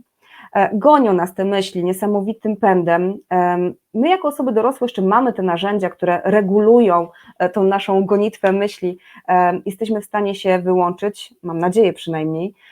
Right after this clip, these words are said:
e, że taki hamulec i, i taką kontrolkę mamy jako nauczyciele, co jest bardzo ważne.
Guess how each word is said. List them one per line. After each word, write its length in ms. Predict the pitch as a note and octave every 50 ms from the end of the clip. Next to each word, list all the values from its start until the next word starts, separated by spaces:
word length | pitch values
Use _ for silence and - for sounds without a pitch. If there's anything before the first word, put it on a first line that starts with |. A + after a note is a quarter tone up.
| A3 _ -
e, 160 | F3 E3+ - -
że 160 | F#3+ F#3+ F#3+
taki 460 | F#3+ G3 F#3+ F#3+ - F#3 F#3 F#3 F#3 -
hamulec 600 | - - G3+ G#3 G#3+ A3 G#3+ G#3 G3 G3 G3 -
i, 300 | - F3 F3+ F3 E3 -
i 40 | F#3
taką 320 | - F#3 F#3 - G3 F#3+ F#3+
kontrolkę 560 | - - G3+ - G#3+ G#3 G#3 G3+ - A3 G3+
mamy 480 | G3+ G3+ G3+ G3+ F#3+ F3+ F3 F3 F3+ F3+ - - _ _ -
jako 220 | F#3+ F#3+ G3 G3+
nauczyciele, 580 | G3+ G3 G3 G3 G3 G#3 G3 - A3+ G#3 G3+ F#3+
co 120 | F#3+ F#3+
jest 80 | F#3+ F#3
bardzo 260 | G3+ G#3 G#3+ B3+ C4
ważne. 400 | B3+ B3 G3 F#3 - E3+ E3+